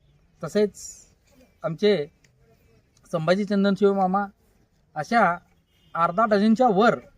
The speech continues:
असे उमेदवार, इच्छुक उमेदवार हे श्रद्धेय प्रकाश दादा बाळासाहेब आंबेडकर यांची भेट घेऊन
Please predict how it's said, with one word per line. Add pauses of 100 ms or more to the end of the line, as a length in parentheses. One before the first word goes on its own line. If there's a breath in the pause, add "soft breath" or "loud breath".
असे
उमेदवार, (760)
इच्छुक
उमेदवार (680)
हे (1400)
श्रद्धेय
प्रकाश
दादा
बाळासाहेब
आंबेडकर (1800)
यांची (420)
भेट
घेऊन